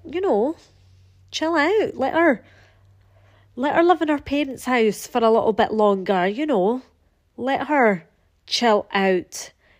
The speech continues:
because when she gets married, she's gonna be running after the husband, the kids, the house, all these family politics with the in-laws. Let's be honest, nobody likes all that crap. You know,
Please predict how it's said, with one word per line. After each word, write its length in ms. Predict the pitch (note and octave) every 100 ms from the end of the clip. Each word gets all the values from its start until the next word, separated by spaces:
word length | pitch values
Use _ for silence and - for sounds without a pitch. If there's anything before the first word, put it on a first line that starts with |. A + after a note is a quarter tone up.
| _
because 540 | A#3 A#3 A3+ G3+ G3 - _ _ _ _ _ _ _ _ _ -
when 100 | G3
she 100 | G#3
gets 260 | A#3+ -
married, 440 | A#3 B3+ B3 E3 -
she's 100 | -
gonna 180 | G3
be 120 | F#3+ F#3
running 260 | G3+ A#3+
after 300 | A3+ G#3 -
the 100 | B3
husband, 640 | G#3+ E3+ - E3+ E3 F#3
the 80 | F#3+
kids, 400 | - F3 E3 -
the 100 | A3
house, 560 | F3+ D#3 D3+ E3 - - _ - - - _ _ _ _ _ _ _ _ _ _ _ _ _ _ _ -
all 200 | G3 G3
these 240 | G#3 F#3
family 400 | - G3 F#3+ G#3
politics 560 | G3 G3 G3 - - -
with 120 | G3+
the 140 | A3
in-laws. 540 | G#3+ G3 D#3+ E3+ G#3+ -
Let's 160 | F3+
be 180 | - C#4+
honest, 440 | C4 F3+ E3+ - G#3+
nobody 320 | A#3 A#3 B3
likes 340 | A#3 B3 -
all 140 | C4+ B3+
that 240 | B3 -
crap. 440 | A#3+ F3+ D3+ - - _ _ _ _ _ _ _ _ _ _ _ _ _
You 120 | C4+
know, 340 | C4 F#3 A#3+